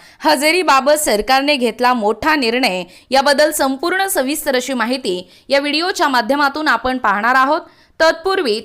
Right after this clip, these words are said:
तुम्ही जर आपल्या स्टडी पॉइंट या YouTube चॅनलवरती जर नवीन असाल, तर आपल्या चॅनलला लगेचच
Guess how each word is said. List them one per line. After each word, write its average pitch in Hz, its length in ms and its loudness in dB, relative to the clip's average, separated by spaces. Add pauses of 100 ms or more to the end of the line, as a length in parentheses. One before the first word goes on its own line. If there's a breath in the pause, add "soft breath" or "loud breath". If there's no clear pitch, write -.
तुम्ही 330 200 -2
जर 359 140 -2
आपल्या 277 360 0
स्टडी 269 280 -4
पॉइंट 302 380 -2
या 269 120 0
YouTube 262 360 -2
चॅनलवरती 254 560 -4
जर 262 140 -4
नवीन 214 260 -6
असाल, 269 340 0
तर 277 60 2
आपल्या 240 360 -2
चॅनलला 226 560 0 (340 loud breath)
लगेचच 277 760 0